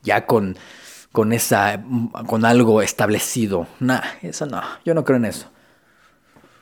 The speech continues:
Haz lo que haces, haz. Much-, mucha gente y muchos motivadores te dicen,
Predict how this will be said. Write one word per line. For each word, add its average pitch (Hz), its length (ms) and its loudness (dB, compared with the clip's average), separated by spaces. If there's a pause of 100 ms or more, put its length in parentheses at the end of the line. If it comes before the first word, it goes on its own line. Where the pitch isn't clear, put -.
(500)
Haz 131 200 -4
lo 156 220 2
que 113 180 4
haces, 139 320 0 (180)
haz. 156 380 0 (420)
Much-, 156 240 4
mucha 170 200 6
gente 170 240 6
y - 20 8
muchos 165 240 4
motivadores 135 460 6
te 139 80 2
dicen, 127 360 4